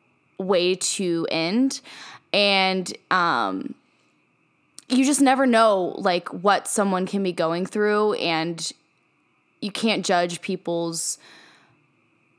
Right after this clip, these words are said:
um, you know, their hardships and just be like, "Oh, well, that's, you know, well, f-, that wasn't as h-,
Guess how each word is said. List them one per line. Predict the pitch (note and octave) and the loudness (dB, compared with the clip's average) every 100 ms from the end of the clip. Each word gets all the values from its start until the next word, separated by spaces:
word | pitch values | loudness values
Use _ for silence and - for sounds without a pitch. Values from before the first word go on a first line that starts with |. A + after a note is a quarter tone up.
| _ _ _ | _ _ _
um, | - - - - - _ _ | -6 -6 -6 -10 -12 _ _
you | G3+ F3 | -10 -8
know, | - - _ | -10 -16 _
their | F3+ G3 G3 | -2 0 2
hardships | F#3+ G3 A#3 A#3 A3+ - - | 2 2 0 0 -2 -6 -4
and | - F3+ | -4 -2
just | F3 - | -4 -4
be | |
like, | F3+ F#3 | -4 2
"Oh, | G3+ F#3+ | 2 4
well, | F3+ | 2
that's, | F#3 F3+ F#3+ - - | 2 2 2 -4 -2
you | A3 | -2
know, | F3+ E3 | -2 -2
well, | E3+ D#3+ | -2 -4
f-, | - - | -12 -10
that | - G3 | 0 2
wasn't | G#3 G3 G3 F3+ - - - _ _ | 2 0 -2 -4 -8 -14 -16 _ _
as | F3 E3+ | -4 -4
h-, | E3+ | -4